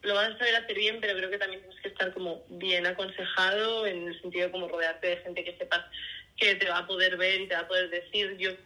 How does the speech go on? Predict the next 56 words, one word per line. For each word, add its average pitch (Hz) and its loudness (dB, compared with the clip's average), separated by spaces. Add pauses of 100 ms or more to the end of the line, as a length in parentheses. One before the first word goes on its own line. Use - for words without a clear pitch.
(140)
yo 202 0
creo 208 2
que 185 2 (640)
a 220 2
mí 220 2
me 226 4
ha 220 4
gu-, 233 -6
me 220 -2
gusta 214 -2
actuar, 233 0
eh, 190 0 (340)
y 175 -10
me 175 -4
gusta 190 -2
dirigir, 208 0
no 196 -6
sé 196 -18
si, 196 -2 (500)
no 208 2
sé 214 6
si 214 4
en 202 6
algún 196 0
momento 202 -4
lo 196 2
haría 190 2
sole, 214 0
o 214 -8
sea, 185 -2
como 175 -6 (280)
dirigiendo 202 0
y 208 8
actuando 208 2
yo 196 2
a 190 4
la 190 4
vez, 196 0
me 220 -4
parece 190 0
como 196 -8
súper 202 -2
complicado 202 -2 (460)
y 208 4
como 202 -2
me 196 -4
parece 190 0
como 202 -4
muy 202 0
fácil 214 -6
perderte 196 2
en 214 -4
un 202 -4
montón 196 -6
de 190 -4
cosas. 196 -2